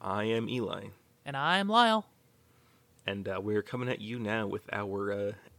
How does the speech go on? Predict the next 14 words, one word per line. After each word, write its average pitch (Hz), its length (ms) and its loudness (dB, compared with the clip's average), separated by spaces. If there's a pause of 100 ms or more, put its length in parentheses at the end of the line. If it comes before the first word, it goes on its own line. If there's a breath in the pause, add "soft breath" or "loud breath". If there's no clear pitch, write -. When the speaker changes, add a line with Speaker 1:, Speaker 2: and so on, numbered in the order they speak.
(680)
Speaker 1:
uh, 104 60 -2
<laughs> - 920 -12
not 113 260 6
annual, 107 280 6
it's 101 160 -2
not 123 160 6
semi-annual 98 580 2
either, 95 340 0
our 101 380 4
seasonal 123 680 2
taste - 400 0
of 104 140 0
the 98 60 -8
season. 92 680 -6